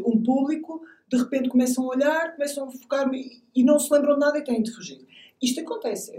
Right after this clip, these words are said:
A adrenalina também é responsável pelo vácuo mental, porque estando o coração a bombear sangue daquela forma descontrolada,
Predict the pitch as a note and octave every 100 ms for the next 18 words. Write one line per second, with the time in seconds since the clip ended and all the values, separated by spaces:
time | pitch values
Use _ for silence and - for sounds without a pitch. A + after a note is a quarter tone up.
0 | - G3 F#3 F#3+ A3+ A#3 B3 B3 B3 B3+
1 | - A3 G3+ G#3+ G3 F#3+ F#3+ F#3 G3 G3
2 | G#3 G#3+ A#3 B3+ D#4+ D#4+ - _ _ D4
3 | B3 - - - - B3+ B3 B3 B3 B3
4 | A3 A3 A3 G#3+ - G#3+ F#3 G3 G3 A3
5 | F#3+ F#3+ - G3 F#3+ - G#3 A3 A#3+